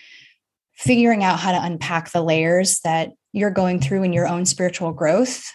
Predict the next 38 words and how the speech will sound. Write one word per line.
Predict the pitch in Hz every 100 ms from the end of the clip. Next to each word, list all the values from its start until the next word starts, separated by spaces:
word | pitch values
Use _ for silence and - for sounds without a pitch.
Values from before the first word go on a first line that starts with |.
| _ _ _ _
I'm | 214 214
never | 214 220
gonna | 240 226
project | 196 190 175 165 165
my | 165 156 156
point | - 156
of | 151 156
view | 147 147 147 160 _ - -
on | 170 170
you | 160 151
in | 156 151
coaching. | 143 160 - - 160
Like, | 185 - - -
I'm | 226 247 247 -
being | 190 202 190
myself | 175 160 165 160
right | 165 165
here | 175
to | 165
tell | 165 170
you | 160
who | 160 170
I | 156 156
am, | 208 269 311
so | 277 170
you | 160
understand | 151 135 - 156 185
that. | 262 277 - _ - - - - - _
But | 190 190 180 165 - _ _ _ _ _ _ _ _ -
I'm | 196 214
gonna | 220
look | 208 202
at | 170
your | 170
energy | 165 240 202 185 180 180
and | 170 175 170 165
I'm | 170 170
gonna, | 165 165